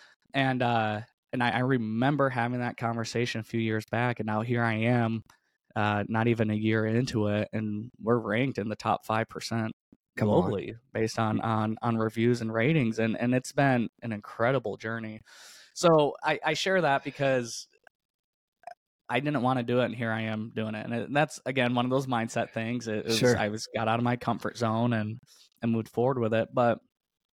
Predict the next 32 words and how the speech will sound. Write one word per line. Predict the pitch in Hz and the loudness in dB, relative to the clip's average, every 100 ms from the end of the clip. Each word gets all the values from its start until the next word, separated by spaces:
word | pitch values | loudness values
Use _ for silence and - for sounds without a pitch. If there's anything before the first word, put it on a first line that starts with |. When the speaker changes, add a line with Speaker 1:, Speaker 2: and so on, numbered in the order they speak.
| _ - | _ -4
Speaker 1:
one | 165 180 | 2 4
of | 208 | 4
the | 123 | 4
reasons | 127 120 127 120 | 2 2 -2 -2
that | 110 - | -2 -2
really | 120 120 | 0 0
inspired | 110 - - 117 120 | -2 -4 0 2 2
that, | 113 107 110 | 0 -2 0
I | 117 | 0
shared | - - 147 170 170 131 - _ _ _ _ - | 0 -2 0 2 2 -2 -10 _ _ _ _ -6
the | 117 | -4
sh-, | - - _ - - 147 _ _ | -2 -6 _ -18 -18 _ _ _
very | 151 151 123 | 2 2 0
briefly, | 104 104 - 110 107 | -4 -10 -8 -10 -8
just | - 175 | -6 -4
the | - | -2
struggles | - - 117 113 113 | -4 -2 -2 0 -2
I | |
had | 107 110 107 | 0 0 -2
transitioning | - 113 110 113 - 113 113 | -4 -8 -6 -6 -4 -6 -2
into | 117 120 - 110 107 107 - _ - | -2 -2 0 0 2 -2 -6 _ -6
full-time | - 107 123 113 | -2 -2 -2 -2
entrepreneurship. | 110 110 - 131 160 160 - - - | -4 -8 -8 -4 -2 -2 -4 -10 -16
Nobody | 123 113 120 156 117 | -8 0 0 4 4
was | 160 117 | 4 0
Speaker 2:
Mm-hmm. | 135 | -2
Speaker 1:
telling | 131 120 | -2 -2
me | 104 110 - _ _ _ _ | -4 -8 -10 _ _ _ _
what | 113 113 | -4 -2
to | 117 | 0
do | 117 120 | 0 0
anymore. | 113 107 104 104 | -2 -4 -4 -4